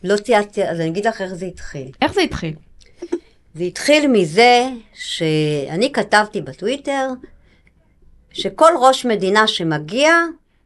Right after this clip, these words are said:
Speaker 1: לכיסא הנחשף, לראשות הממשלה, דבר ראשון,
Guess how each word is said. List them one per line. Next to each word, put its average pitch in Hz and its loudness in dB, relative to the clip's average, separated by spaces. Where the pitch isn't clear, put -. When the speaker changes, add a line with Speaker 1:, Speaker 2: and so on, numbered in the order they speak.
Speaker 1:
לכיסא 170 -2
הנחשף, 214 4
לראשות 190 -2
הממשלה, 175 0
דבר 202 2
ראשון, 359 0